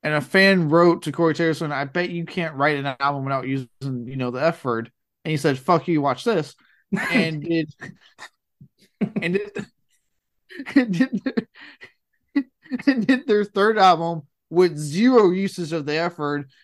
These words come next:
Speaker 1: and it was, like, their biggest hit album. Like, it was a huge hit. That's where a lot of the songs people know from Slipknot came from, like, Before I Forget and Duality and shit. I would love to know if that was, like, a ten-year-old. "You have no balls, Corey."
Speaker 2: I hope it was the same ten-year-old.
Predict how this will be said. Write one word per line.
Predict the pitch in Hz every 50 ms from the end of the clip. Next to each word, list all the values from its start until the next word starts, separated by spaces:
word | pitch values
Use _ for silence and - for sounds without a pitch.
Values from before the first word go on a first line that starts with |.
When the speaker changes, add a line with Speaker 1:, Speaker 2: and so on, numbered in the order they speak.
| _ _ -
Speaker 1:
and | 175 175
it | 185
was, | 185 170
like, | 185 180 151 -
their | 180 175
biggest | 160 143 135 170 160 160 170 156 135 -
hit | 160 160 151 -
album. | 123 123 131 127 120 113 104 110
Like, | 123 127 120 -
it | 147 175
was | 180 180 160
a | 165 147 135
huge | 127 - - 170 160 147 135 -
hit. | 139 120 104 - - _ _ _ _ -
That's | 170 175 170
where | 202 202
a | 185
lot | 170 170 170 170
of | 151 147
the | 143
songs | 135 165 160 156 147
people | - 170 151 143
know | 131 131 135 135
from | 131 143
Slipknot | 131 143 151 143 147 139 127 -
came | 127 127 131
from, | 127 143
like, | 139 135 127
Before | 123 120 - 139 135
I | 127
Forget | 117 - 139 139 135
and | 131 123
Duality | 131 131 127 123 127 135 135
and | 135
shit. | 135 160 151 147 - _ - - - - - - - _ _ _ _ _
I | - 185 220
would | 269 311 196
love | 196 196 202
to | 196 196 180
know | 165 175 185
if | 175 170
that | 170 156 156
was, | 151 147
like, | 151 135
a | 139
ten-year-old. | 131 - 139 123 123 117 113 110 113 113 107 - _ _ _ _ _ _ _ _ _ _ _ _ _ _ _ _ _ _ _ _ - - - _ _ _ _ _ _ _ _ _ _ _ _ _ _ _ _ -
"You | 226 -
have | - 277 247 226
no | 220 233 226
balls, | 208 233 233 233 240 233 226 220 220 -
Corey." | - 269 220 220 220 226 233 240 247 240 - - - _ - - _ _ _ _ _ _ _ _ _ _ _ _ _ _ _ _ _ -
Speaker 2:
I | 254
hope | 277 294 240 214
it | 220
was | 208 208 180
the | 208 185
same | - 220 233 240 214
ten-year-old. | 190 180 160 147 135 127 123 110 107 113